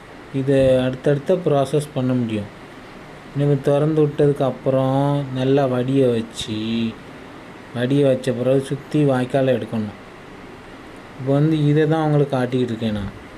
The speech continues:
ஃபுல்லாவே தண்ணி கிடக்கு. இதுக்கப்புறம் இந்த தண்ணியை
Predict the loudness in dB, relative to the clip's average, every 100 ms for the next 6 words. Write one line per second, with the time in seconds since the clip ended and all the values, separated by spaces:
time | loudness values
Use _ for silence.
0 | -10 0 2 4 4 2 0 0 -2 -2
1 | -4 -4 -10 -12 -14 -20 -20 -20 -20 -20
2 | -20 -8 -6 -2 -2 -4 -2 0 2 0
3 | 0 0 2